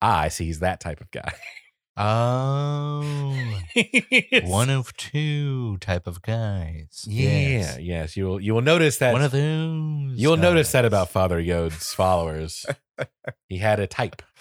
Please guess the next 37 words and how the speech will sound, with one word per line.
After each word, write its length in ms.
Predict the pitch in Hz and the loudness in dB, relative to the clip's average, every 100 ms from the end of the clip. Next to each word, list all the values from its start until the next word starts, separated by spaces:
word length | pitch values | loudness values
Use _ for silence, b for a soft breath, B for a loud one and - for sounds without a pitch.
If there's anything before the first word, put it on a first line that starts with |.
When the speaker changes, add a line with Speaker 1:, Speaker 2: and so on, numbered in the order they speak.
| B B B | B B B
Speaker 2:
<laughs> 600 | 147 - - 139 _ 196 - _ _ _ _ _ _ _ _ - | -8 -8 -10 -12 _ -12 -12 _ _ _ _ _ _ _ _ -2
Speaker 1:
So, 200 | 135 131 | 2 2
I 80 | |
mean, 180 | 123 131 | 2 2
young 200 | 120 117 | 2 2
people 260 | 107 107 101 | 0 -4 -4
see 220 | - 214 | -4 -4
that, 260 | 202 101 - | -2 -4 -4
and, 360 | 101 92 90 - _ _ _ _ _ _ | -4 -4 -4 -8 _ _ _ _ _ _
you 100 | - | -4
know, 200 | 92 90 98 | 0 0 0
if, 300 | 95 - _ - | -4 -4 _ -8
I 40 | |
mean, 260 | 92 90 92 | -4 -2 -2
I'm 120 | 95 | -4
just 400 | 90 92 - - 87 | -2 -4 -4 -14 -6
kind 160 | 98 | -2
of 220 | 85 76 _ _ _ - | -2 -6 _ _ _ -8
assuming 440 | - 117 107 95 | -2 2 2 0
things 240 | 92 90 - | -2 -6 -2
here. 220 | 98 104 | -2 -2
If 140 | 101 - | -2 0
you're 140 | 95 | 0
a 60 | 80 | 2
guy, 480 | 98 101 80 85 - _ _ _ | 2 2 2 -4 -8 _ _ _
obvious. 580 | 87 85 73 73 87 - _ _ _ _ _ _ | -2 -2 -2 -12 -12 -16 _ _ _ _ _ _
You 80 | 95 | -4
Speaker 2:
Yeah. 100 | 85 | -4
Speaker 1:
know, 60 | 76 | -2
it's 160 | 90 95 | -4 -4
a, 40 | |
it's 140 | 85 - | -4 -6
a 80 | 80 | -6
group 280 | 90 85 82 | -6 -6 -6
of, 200 | 78 82 | -8 -8
uh, 260 | 80 76 - | -6 -8 -8
young, 320 | 87 82 | -6 -4